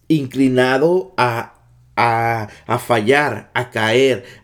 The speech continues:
a quedarnos en el suelo muchas veces. Pero por eso nosotros no debemos de detenernos, hermanos, sino seguir avanzando, seguir llevando. Todos sabemos lo que sucede, mis hermanos. Después de que Judas vende a Jesús,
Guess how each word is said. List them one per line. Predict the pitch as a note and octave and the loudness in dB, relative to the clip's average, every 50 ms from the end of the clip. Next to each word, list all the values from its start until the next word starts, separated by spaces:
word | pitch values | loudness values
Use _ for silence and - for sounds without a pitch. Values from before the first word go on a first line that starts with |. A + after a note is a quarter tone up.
| _ | _
a | A#2+ A#2+ C3 C3 B2 B2 A#2+ A#2 A#2+ G#2+ G2+ - - | 0 0 2 2 2 2 2 0 -2 -4 -6 -2 0
quedarnos | B2+ A2+ B2+ C3+ D3+ E3+ E3+ D#3 - - | 2 2 2 0 0 -2 -4 -4 -4 -4
en | C3 A#2 | -4 -4
el | A2+ G#2+ | -4 -4
suelo | - C#3 C3+ C#3 C3+ | -2 -2 -2 -2 -2
muchas | B2+ B2+ B2+ - C#3 A#2+ A2+ | -4 -6 -6 -6 -8 -4 -2
veces. | C3 C3 C#3 C3 - A#2 G2 F#2 - - _ _ _ _ _ _ _ _ _ _ _ _ _ | -2 -2 -2 -4 -4 -6 -8 -8 -10 -16 _ _ _ _ _ _ _ _ _ _ _ _ _
Pero | D3 C3 B2+ A2 | -2 -2 -2 -2
por | - A#2+ C3 | -2 -2 -2
eso | C3+ - G3 F3 | -2 -2 -2 -2
nosotros | D#3 D#3 D3+ D#3 F3+ E3+ | -2 -2 -4 -4 -4 -4
no | E3+ E3 D3+ D#3 D#3 | -4 -2 -2 0 0
debemos | E3 D#3 D3 D#3+ D#3 E3 E3+ D3 | 0 0 0 0 -2 -2 -2 -2
de | D3+ | -2
detenernos, | B2 A#2 G#2+ - G#2 G2 A2 C#3 D#3+ D#3 C#3 B2+ B2 | -2 -2 -4 -4 -4 -4 -2 -4 -4 -4 -6 -8 -8
hermanos, | A2 A2 B2+ B2 A#2 | -6 -6 -6 -6 -6
sino | - A#2 G#2+ A#2 C3 | -8 -8 -8 -8 -8
seguir | B2 - D3 C3 C3 C#3 C#3+ | -8 -8 -8 -6 -4 -2 -2
avanzando, | C#3+ C3+ A2 G2 F#2 - - B2 D3 E3 E3+ D3+ B2+ G#2 F#2+ - - - _ - - - _ _ _ | -2 -2 -2 -4 -4 -4 -4 -4 -4 -4 -6 -6 -6 -6 -6 -8 -10 -16 _ -20 -20 -20 _ _ _
seguir | - - D3+ C#3 A#2+ B2 C#3+ D3 C#3+ | -4 -2 0 0 0 0 0 -2 2
llevando. | C#3+ D3+ C#3 C3 C#3 E3 E3+ D#3+ C3 A#2+ | 2 2 2 2 2 0 0 0 -2 -2
Todos | - C#3 D3+ F3 G3+ G3+ | 0 0 -2 -2 -2 -2
sabemos | - E3+ C#3 C3+ C#3 E3 F#3+ F#3+ | -4 -2 0 0 0 0 -2 -2
lo | E3+ C3+ B2 | -2 -4 -4
que | - A2+ | -6 -10
sucede, | G2+ G#2 G2+ - - B2+ D3 D#3+ C#3 A2+ G#2 | -14 -16 -14 -8 -4 -4 -2 -2 -2 -2 -4
mis | G#2+ G#2 G#2+ | -6 -8 -10
hermanos. | G2+ G2+ B2+ C3+ C3 A2 F#2+ F#2 - _ _ _ - - - _ - | -10 -8 -8 -8 -8 -8 -10 -12 -14 _ _ _ -20 -20 -20 _ -16
Después | A#2 - - C3 C3 C#3+ | -16 -6 -4 -2 -2 0
de | F3 - | -2 -2
que | D#3 C#3 | -4 -4
Judas | - - C3+ D3 D#3 D#3+ C#3+ | -2 0 0 0 0 0 0
vende | C#3 D3 D3 D3 D#3+ | -2 -2 -2 -2 -4
a | C#3+ | -4
Jesús, | C#3 B2 A#2+ - C#3 D3 D#3+ D#3+ D#3+ D#3+ | -4 -6 -6 -4 -4 -4 -2 -4 -4 -8